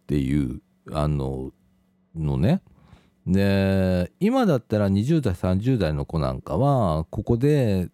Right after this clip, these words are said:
まあ、最初は一人ぼっちで寂しい、寂しいっていう感じで来て、で、人と喋るのもなかなかみたいなところから始まった子ばっかりなんだけれども、ようやく、えー、みんなで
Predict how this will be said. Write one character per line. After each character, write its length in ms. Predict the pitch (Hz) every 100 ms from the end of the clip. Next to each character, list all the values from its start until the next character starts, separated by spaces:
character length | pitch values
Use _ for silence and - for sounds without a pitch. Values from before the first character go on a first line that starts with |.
| -
ま 280 | 113 120 117
あ、 40 |
最 180 | - 139
初 120 | -
は 60 | 143
一 180 | -
人 120 | 127 120
ぼ 100 | 147
っ 20 |
ち 120 | -
で 60 | 92
寂 220 | 92 95
し 160 | -
い、 40 | 98
寂 220 | 85 87
し 180 | - 92
い 20 |
っ 20 |
て 140 | - 76
い 20 |
う 40 |
感 200 | - 76
じ 100 | 76
で 100 | 73
来 160 | 78 -
て、 440 | _ - 78 76 - - - - - - - - - -
で、 120 | 101
人 200 | - 98
と 80 | 95
喋 300 | - 87 95
る 100 | 95
の 100 | 87
も 120 | 78
な 120 | 76
か 100 | 76
な 120 | 82
か 280 | 80 85 87
み 120 | 85 71
た 120 | 69
い 40 |
な 180 | 69 67
と 180 | - 76
こ 120 | 73
ろ 80 | 76
か 100 | 80
ら 80 | 71
始 200 | 76 78
ま 120 | 80
っ 40 |
た 100 | 80
子 120 | -
ば 140 | 67 65
っ 60 |
か 120 | - 76
り 100 | 76
な 120 | 73
ん 40 |
だ 100 | 64
け 120 | -
れ 100 | 69
ど 120 | 69 71
も、 420 | 76 78 67 - _ _ _ _ _ _ _ _ _ _ _ _ - - - - - _ -
よ 300 | 131 214 247
う 80 |
や 160 | 240 220
く、 720 | - - 220 202 151 90 - - -
え 480 | 95 98 95 95 92
ー、 40 |
み 140 | 107
ん 40 | 123
な 140 | 95
で 500 | 80 82 87 73 65